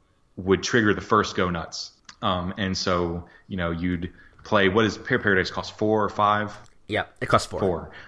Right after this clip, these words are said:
Speaker 1: Um, so turn four, you play that. Turn five, you play Go Nuts and get a copy, uh, and then play, like,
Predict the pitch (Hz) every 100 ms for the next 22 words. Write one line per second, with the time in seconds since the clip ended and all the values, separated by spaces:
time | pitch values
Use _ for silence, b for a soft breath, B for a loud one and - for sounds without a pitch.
0 | B 101 90 87 - 98 90 87 87 B
1 | B B - 110 101 113 110 95 90 -
2 | - _ _ - - _ _ - - 101
3 | 110 104 92 90 - 101 98 104 98 98
4 | 101 95 101 98 87 98 90 - 95 95
5 | 92 90 90 b b b b - 98 90
6 | 90 107 101 95 92 - 98 92 92 87
7 | 87